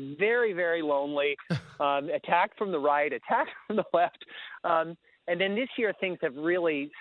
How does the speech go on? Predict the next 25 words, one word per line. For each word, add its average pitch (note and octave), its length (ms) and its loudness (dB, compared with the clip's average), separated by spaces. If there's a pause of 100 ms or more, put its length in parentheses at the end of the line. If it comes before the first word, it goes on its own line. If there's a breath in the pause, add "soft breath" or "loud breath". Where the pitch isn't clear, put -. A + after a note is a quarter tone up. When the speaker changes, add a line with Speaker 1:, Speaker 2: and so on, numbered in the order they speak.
Speaker 1:
started D3 560 2
to, C#3 320 -2
to C#3+ 60 -2
open C3+ 300 0
up. D#3+ 200 2
And C3 120 -6
this C#3+ 140 -2 (100)
science A3 380 -2
letter, D3 320 2 (400 soft breath)
it's G3+ 220 0
just A3+ 180 0
really F3 380 0
significant B2+ 600 -2
because C3 300 -2
this F#3 180 4 (140)
was, D3 320 4 (400 loud breath)
um, C#3+ 340 0
the C#3+ 120 2 (100)
first F3+ 340 0 (280)
peer-reviewed D3+ 1300 2 (340 soft breath)
scientific, D#3 520 2 (200)
uh, C#3 400 0
letter D3+ 280 2
in C3+ 80 -4
a, C3 80 -4